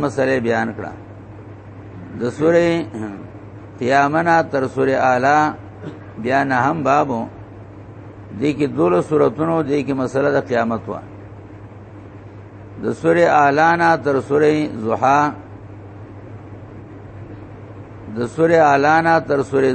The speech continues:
ضحا بیا یولسم باب و، او په دې کې تزهید من الدنیا او ترغیب الاخره، دا دوه مسئلې بیان کړې. دې کې شپږ سورتونه وو. د سورې ضحا نه تر اخر د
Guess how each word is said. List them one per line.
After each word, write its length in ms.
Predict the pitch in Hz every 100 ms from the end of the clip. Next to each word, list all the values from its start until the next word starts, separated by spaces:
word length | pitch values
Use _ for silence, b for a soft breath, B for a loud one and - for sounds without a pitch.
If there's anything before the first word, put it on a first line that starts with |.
| 120
ضحا 320 | 117 135 139 147 110 107
بیا 120 | 123
یولسم 540 | 135 135 135 127 151 160 139
باب 240 | 147 160
و، 120 | 120 117 107 - - - - - - - - - - -
او 100 | 120
په 120 | 123 135
دې 200 | 156 170 156
کې 140 | 160 160 139 -
تزهید 440 | 127 117 131 165
من 180 | 160 156
الدنیا 480 | 151 135 135 135 147
او 80 | 151
ترغیب 520 | 127 135 120 131 156 -
الاخره، 720 | 139 139 - 127 123 113 117 135 135 - - - - 98
دا 120 | 117
دوه 200 | 113 151 156
مسئلې 320 | 117 127 123 110
بیان 220 | 110 107 98
کړې. 160 | 95 82 - - - -
دې 80 | 120 131
کې 80 | 135
شپږ 180 | - 156 -
سورتونه 420 | 117 110 113 101
وو. 120 | 101 - - - - - - - - - - - -
د 40 | 117
سورې 320 | 156 170 175 151
ضحا 280 | 147 131 156
نه 180 | 165 165
تر 180 | - 147
اخر 300 | 135 110 165
د 100 | 143